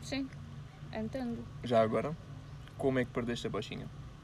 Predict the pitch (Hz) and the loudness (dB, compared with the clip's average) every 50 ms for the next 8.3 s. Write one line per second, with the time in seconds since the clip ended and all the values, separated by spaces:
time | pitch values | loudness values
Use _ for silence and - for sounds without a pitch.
0 | - - - 110 - - - - 123 143 127 110 117 131 - - - - - - | -12 -6 -6 -4 -2 -2 -4 -4 -4 -4 -4 -4 -4 -6 -6 -6 -6 -6 -6 -8
1 | - - - - - - - - - - - - 98 - - - - - - - | -10 -10 -10 -10 -10 -10 -10 -10 -10 -8 -4 -4 -4 -4 -4 -8 -10 -10 -12 -12
2 | - - - - - - - - - - - 208 214 208 202 196 202 208 - 226 | -12 -12 -12 -10 -12 -12 -12 -12 -8 -2 -2 0 0 0 -2 -2 -4 -4 -4 -4
3 | 233 - - - 330 330 294 240 220 220 226 233 240 - - - - - - - | -4 -4 -2 -2 0 0 2 2 2 2 2 0 -4 -6 -10 -10 -10 -10 -10 -10
4 | - - - - - - 339 359 381 - - - - - 330 359 - - - - | -10 -8 -8 -8 -6 -4 -2 -2 -2 -2 -2 -4 -6 -6 -6 -6 -6 -8 -6 -2
5 | 285 277 277 311 - - - - - - - - - - - - - - - - | 2 4 4 2 2 -6 -10 -10 -10 -10 -10 -10 -12 -12 -12 -14 -12 -14 -14 -14
6 | - - - - - - - - - - - - - - - - 123 117 - - | -14 -16 -14 -14 -16 -16 -16 -18 -16 -14 -14 -10 -6 -4 -2 0 0 -2 -2 -4
7 | - - - - - - - - - - - - - - - - 113 110 - - | -8 -10 -10 -12 -12 -12 -12 -12 -12 -12 -6 -8 -8 -6 -4 -4 -4 -4 -2 0
8 | 107 107 107 - 113 107 | -2 -2 0 0 -2 -2